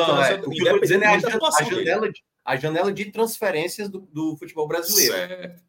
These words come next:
Speaker 2: Entendeu?
Speaker 1: certo.
Speaker 2: Então o jogador ele tem que estar desvinculado ao
Speaker 1: Certo.
Speaker 2: clube a qual ele pertence, no caso o Barleta, ao Ceará, até dia sete. Se você ainda estiver vinculado após
Speaker 1: Certo.
Speaker 2: o dia sete,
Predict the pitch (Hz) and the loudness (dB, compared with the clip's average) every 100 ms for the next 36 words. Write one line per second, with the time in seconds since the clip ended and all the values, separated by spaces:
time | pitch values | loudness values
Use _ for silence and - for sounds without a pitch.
0 | _ - 147 151 196 - 127 165 175 196 | _ -14 -4 -2 -2 -4 -6 -4 -2 0
1 | 185 202 202 202 - - 180 - 226 214 | 2 0 0 -6 -4 0 0 -2 -8 -8
2 | 226 196 139 123 147 220 _ _ _ - | -4 -2 0 0 -2 -10 _ _ _ 0
3 | 156 160 151 190 214 226 139 147 143 143 | 0 0 -2 -2 -2 -4 -4 -2 -2 -2
4 | 139 139 139 131 123 127 123 120 113 101 | -6 -6 -8 -8 -6 -6 -6 -8 -6 -8
5 | - _ _ - 117 120 151 139 139 - | -12 _ _ -8 -8 -2 0 2 0 -2
6 | - _ 131 127 156 214 220 - - 165 | -10 _ -8 -4 -2 -2 -2 -4 -2 -4
7 | 175 220 226 214 185 165 160 165 131 107 | 2 2 0 -4 -4 -4 -6 -2 0 0
8 | - _ _ 135 135 151 180 214 - 196 | -6 _ _ -2 0 4 4 4 0 -4
9 | 190 - 143 - - - | -4 -2 0 0 -6 -18